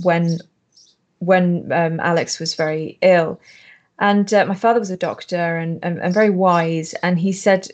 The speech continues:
"You need to, um, y-, y-, you need to look down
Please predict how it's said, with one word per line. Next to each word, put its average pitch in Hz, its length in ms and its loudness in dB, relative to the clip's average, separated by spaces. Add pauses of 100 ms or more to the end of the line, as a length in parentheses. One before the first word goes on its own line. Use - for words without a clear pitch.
(200)
"You 190 240 -2
need 190 360 0
to, 180 720 4
um, 175 460 2 (800)
y-, 175 100 -4
y-, - 80 -4
you 180 320 2
need 214 140 6
to 220 100 2
look 208 320 4
down 185 460 2